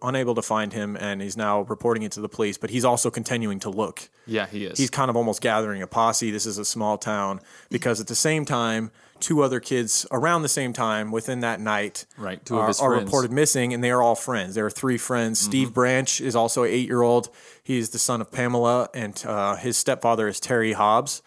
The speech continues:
Speaker 2: Right.
Speaker 1: So you got Pamela and Terry Hobbs, um, the parents of Steve and, Stevie Branch. And Michael Moore is also reported missing by his mother, Dana Moore.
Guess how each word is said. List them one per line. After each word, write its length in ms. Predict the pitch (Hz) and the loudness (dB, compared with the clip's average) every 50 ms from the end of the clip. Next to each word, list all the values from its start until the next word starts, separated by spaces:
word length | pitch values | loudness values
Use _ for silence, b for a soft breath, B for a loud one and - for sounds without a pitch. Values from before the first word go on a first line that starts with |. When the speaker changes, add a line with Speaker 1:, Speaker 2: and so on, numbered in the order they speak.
| B B B B | B B B B
Speaker 2:
Right. 260 | 95 95 101 131 - _ _ | -8 -6 -6 -6 -6 _ _
Speaker 1:
So 120 | - - 123 | -6 -4 -2
you 40 | 110 | 0
got 200 | 110 110 107 - | 0 0 0 0
Pamela 380 | 127 127 123 131 127 123 120 | -2 0 0 2 2 2 2
and 120 | 117 107 107 | 2 0 -4
Terry 240 | - 123 117 110 110 | 0 2 2 2 4
Hobbs, 440 | 104 104 107 107 107 104 - - - | 4 4 4 4 2 2 0 -4 -2
um, 300 | - 107 98 95 92 98 | -2 -2 -2 -2 -4 -6
the 60 | 101 | -6
parents 380 | - 117 113 107 107 101 - 110 | -4 -4 -4 -4 -4 -4 -6 -6
of 80 | 101 | -6
Steve 260 | - - - 120 110 | -6 -4 -4 -4 -4
and, 200 | 107 104 95 - - | -4 -8 -10 -10 -8
Stevie 240 | - - 123 113 110 | -6 -4 -2 -2 -2
Branch. 440 | 98 117 117 113 113 110 - - B B B B B B B B | -2 0 0 0 0 -2 -2 -6 B B B B B B B B
And 220 | 127 117 107 101 | -4 -2 -2 0
Michael 280 | 110 117 131 127 - 123 | 2 2 2 2 2 0
Moore 400 | 120 120 123 131 131 123 117 113 | 2 2 4 4 6 4 4 2
is 120 | 113 107 | 2 2
also 260 | 120 117 113 107 - 117 | 2 2 2 2 2 0
reported 380 | 110 107 - - 120 117 113 104 | 0 0 0 0 0 0 0 0
missing 320 | 110 110 107 - 117 107 | -2 -2 -2 -2 -2 0
by 120 | 101 98 | 0 0
his 160 | 95 110 110 107 | 0 -2 -4 -2
mother, 260 | 113 113 113 113 107 | 0 0 2 2 0
Dana 320 | 92 113 113 127 127 117 | 0 0 -2 0 0 0
Moore. 380 | 107 104 101 98 98 95 98 | 0 0 0 0 0 0 -2